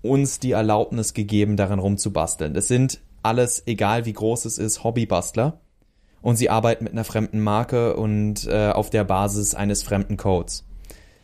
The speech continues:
Streng genommen, zumindest. Und solange das so ist, haben diese Leute nun mal keinen Anspruch dafür, Geld zu nehmen.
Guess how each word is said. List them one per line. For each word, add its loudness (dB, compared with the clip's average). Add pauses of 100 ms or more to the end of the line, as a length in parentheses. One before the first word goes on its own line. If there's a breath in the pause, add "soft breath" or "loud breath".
(800 soft breath)
Streng 0
genommen, -4
zumindest. -4 (1160)
Und 2
solange 2
das -4
so -2
ist, -4 (1300)
haben 0
diese 2
Leute 2
nun -2
mal -2
keinen -4
Anspruch -6
dafür, -4
Geld -2
zu -8
nehmen. -8